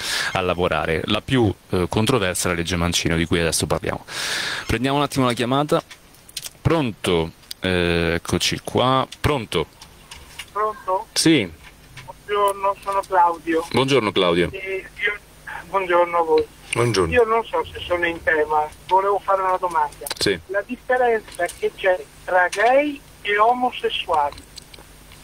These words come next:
Speaker 2: Cioè, c'è una differenza tra gay e omosessuali.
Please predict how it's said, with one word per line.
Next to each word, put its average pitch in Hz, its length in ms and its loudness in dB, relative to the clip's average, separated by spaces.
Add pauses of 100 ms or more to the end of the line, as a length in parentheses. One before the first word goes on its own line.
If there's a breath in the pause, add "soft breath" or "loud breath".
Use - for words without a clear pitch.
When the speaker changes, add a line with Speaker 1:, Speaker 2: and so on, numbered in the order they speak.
(320)
Speaker 2:
Cioè, - 260 -8
c'è 247 220 2
una 214 200 0
differenza 202 800 -2
tra 190 300 4
gay 254 340 0 (300)
e 196 200 0
omosessuali. 208 1300 0